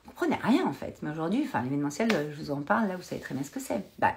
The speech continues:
nous, à l'époque, c'était pas comme ça. Mais on, moi, j'ai, je, je, je capte aujourd'hui, je prends conscience aujourd'hui que j'étais déjà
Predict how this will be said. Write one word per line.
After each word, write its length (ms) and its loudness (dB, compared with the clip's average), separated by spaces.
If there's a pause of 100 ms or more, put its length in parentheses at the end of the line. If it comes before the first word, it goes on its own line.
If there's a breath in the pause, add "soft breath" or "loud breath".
nous, 340 6
à 60 6
l'époque, 320 0
c'était 260 -6
pas 160 0
comme 200 -2
ça. 140 -2 (480 loud breath)
Mais 220 8
on, 140 4 (420)
moi, 180 8
j'ai, 180 0
je, 320 -6
je, 200 -4
je 140 -8
capte 440 8
aujourd'hui, 480 2 (300)
je 140 -10
prends 300 0
conscience 420 2
aujourd'hui 400 -8
que 80 0
j'étais 200 0
déjà 460 4